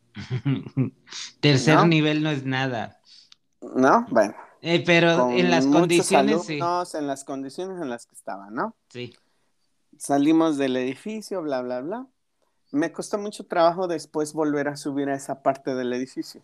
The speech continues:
Speaker 2: porque yo tenía un miedo, al fin y al cabo, ¿no?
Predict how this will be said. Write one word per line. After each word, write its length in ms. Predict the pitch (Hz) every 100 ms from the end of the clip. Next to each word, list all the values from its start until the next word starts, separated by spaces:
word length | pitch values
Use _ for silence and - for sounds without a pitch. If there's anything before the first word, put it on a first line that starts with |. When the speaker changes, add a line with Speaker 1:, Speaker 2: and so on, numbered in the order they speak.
| _
Speaker 2:
porque 300 | 113 - 107
yo 100 | 110
tenía 300 | 120 113 120
un 120 | 123
miedo, 340 | 143 156 120 - -
al 160 | 113
fin 180 | 120 117
y 40 | 120
al 120 | 127
cabo, 280 | 170 156 117
¿no? 280 | 123 247